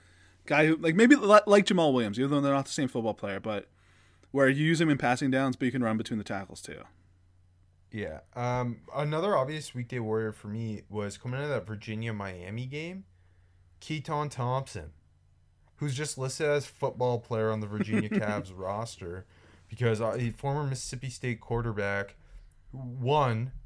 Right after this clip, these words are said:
Speaker 2: this man doesn't wear the, uh, he wears number ninety-nine. Two, he plays, like, wildcat quarterback. He's technically the backup quarterback. He plays wide receiver.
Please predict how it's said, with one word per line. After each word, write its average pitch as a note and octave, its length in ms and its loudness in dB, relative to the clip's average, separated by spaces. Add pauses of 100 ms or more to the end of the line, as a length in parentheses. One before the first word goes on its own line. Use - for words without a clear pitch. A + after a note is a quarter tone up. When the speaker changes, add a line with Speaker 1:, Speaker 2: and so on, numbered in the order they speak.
(560)
Speaker 2:
this B2+ 140 -8
man F#3+ 300 0
doesn't D3+ 320 -2
wear B2+ 360 2
the, A#2 180 0
uh, A2 320 -2 (160)
he C3 120 -2
wears E3 280 -2
number C#3+ 320 -2
ninety-nine. G#2+ 1080 -4 (800)
Two, C3+ 520 0 (800)
he D#3+ 120 -6
plays, F3 320 -4
like, G#3 160 -4
wildcat F3+ 640 -2
quarterback. C#3 600 -6
He's A#2+ 140 -8
technically D3 540 -10
the C#3+ 100 -8
backup A#2+ 400 -6
quarterback. A#2+ 520 -6
He A#2 100 -10
plays B2+ 240 -8
wide B2 260 -6
receiver. G#2 580 -10